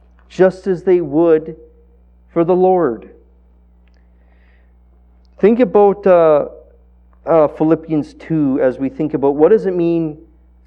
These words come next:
fear and trembling. In Philippians two, he says, "Work out your salvation with fear and trembling."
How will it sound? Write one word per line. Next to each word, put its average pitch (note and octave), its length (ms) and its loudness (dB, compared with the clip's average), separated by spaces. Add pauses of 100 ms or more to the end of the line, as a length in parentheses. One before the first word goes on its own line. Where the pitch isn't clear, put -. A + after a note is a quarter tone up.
fear D3+ 240 2
and C#3 100 0
trembling. B2 640 -4
In C#3 100 -6
Philippians F#3 600 2
two, - 160 -6
he E3 160 -2
says, D#3 280 -2
"Work G3 300 2
out A#3 140 4
your A3 140 -2
salvation F#3+ 720 0
with E3 120 -4
fear G#3 360 -2
and G3+ 120 -2
trembling." E3 720 -4